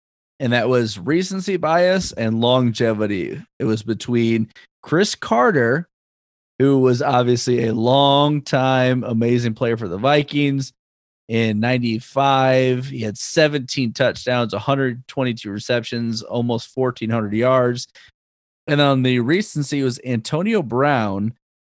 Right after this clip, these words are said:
who in two thousand and fourteen and fifteen,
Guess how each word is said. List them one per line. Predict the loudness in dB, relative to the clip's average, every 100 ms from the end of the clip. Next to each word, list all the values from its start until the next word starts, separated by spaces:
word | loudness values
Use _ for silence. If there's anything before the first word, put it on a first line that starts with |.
| _ _ -2
who | 2 2 2 0
in | -2
two | -2 -2
thousand | 0 0 0 -4
and | -4
fourteen | -4 -4 -4 -4
and | -4 -4
fifteen, | -4 -4 -4 -4 -2 -2 -4